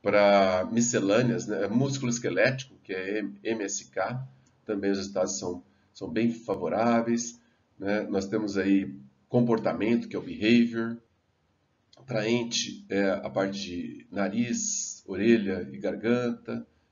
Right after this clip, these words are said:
câncer, obviamente, para melhoria de qualidade de vida, não vai tratar câncer, né? Gastrointestinal, urogenital e assim por diante.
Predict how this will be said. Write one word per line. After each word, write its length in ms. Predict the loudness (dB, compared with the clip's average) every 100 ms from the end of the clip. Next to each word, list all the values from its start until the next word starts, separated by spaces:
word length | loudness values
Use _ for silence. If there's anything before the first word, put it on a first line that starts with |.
| _
câncer, 440 | 4 4 4 2
obviamente, 560 | 2 0 -2 -2 -4 -6
para 120 | -8
melhoria 440 | -8 -6 -4 -2 -4
de 80 |
qualidade 400 | -6 -8 -8 -10
de 80 | -12
vida, 260 | -14 -10 -10
não 100 | -8
vai 140 | -10
tratar 320 | -10 -12 -14
câncer, 560 | -14 -6 -4 -4 -6 -8
né? 240 | -6 -6 -10 -20 _ _
Gastrointestinal, 880 | 2 2 0 -2 -2 0 2 4 4
urogenital 840 | 2 -2 -4 -4 0 2 4 2 -4 -10 -12
e 60 | -8
assim 240 | -6 -8
por 120 | -6 -6
diante. 540 | -6 -10 -16 -20